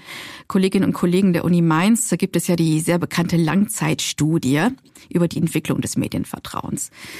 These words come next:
Das kann man sich vorstellen wie so eine Art und Form des fortlaufenden Vertrauensmonitorings in deutsche Medien. Und zweitausendeinundzwanzig war es erst,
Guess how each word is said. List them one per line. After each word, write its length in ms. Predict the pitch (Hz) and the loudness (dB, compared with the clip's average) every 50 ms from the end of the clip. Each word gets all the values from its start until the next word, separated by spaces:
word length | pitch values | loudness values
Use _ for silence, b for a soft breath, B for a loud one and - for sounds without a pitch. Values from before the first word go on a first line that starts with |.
| B B B B B B B B B - | B B B B B B B B B -2
Das 180 | - 208 - - | 0 0 0 2
kann 160 | - 233 247 | 4 4 6
man 140 | 254 240 220 | 6 6 4
sich 160 | 220 208 - | 2 2 0
vorstellen 420 | - 185 202 214 - - 202 190 | 0 0 0 2 2 2 2 4
wie 60 | 185 | 4
so 80 | 185 175 | 2 2
eine 260 | - 156 175 170 - | 2 2 2 2 2
Art 220 | - 147 165 - - | 0 0 0 2 2
und 140 | 170 170 | 0 0
Form 380 | 165 - - 165 165 170 175 165 | 0 0 0 2 2 2 2 2
des 320 | 156 165 - - - - - | 2 0 -2 -2 -4 -6 -8
fortlaufenden 800 | - - - 165 175 175 - 170 156 156 170 - - 170 165 156 | -8 -4 -2 0 0 0 0 0 0 0 0 2 2 2 2 2
Vertrauensmonitorings 2250 | - - - 151 156 - - - - - 143 156 170 170 180 180 175 165 - - - - 165 165 160 151 175 196 180 170 - - 165 170 165 156 190 190 202 226 233 - - B B B B B B B B B - | -2 -4 -4 -6 -6 -6 -8 -10 -4 -2 0 0 2 2 2 2 2 0 -2 -2 0 0 2 2 4 4 4 4 2 2 0 -2 -2 -2 0 2 2 2 4 2 2 -2 -6 B B B B B B B B B 0
in 180 | 160 165 160 | 0 2 2
deutsche 320 | 160 156 151 147 - - 170 | 2 0 0 -2 -2 0 0
Medien. 500 | 165 165 165 170 185 202 208 226 226 - | 2 2 2 0 0 0 0 0 0 0
Und 140 | - - | 0 -2
zweitausendeinundzwanzig 1120 | - - 208 214 226 - 254 240 220 214 - 226 269 294 285 - 233 220 214 190 175 - - | -2 -2 -2 -2 -2 -2 -2 -2 -2 -2 0 0 2 0 0 0 0 0 0 0 -2 -2 -4
war 100 | 147 156 | -4 -4
es 100 | 160 - | -4 -4
erst, 420 | - - 151 220 247 - - B | -4 -2 -2 -2 -4 -6 -10 B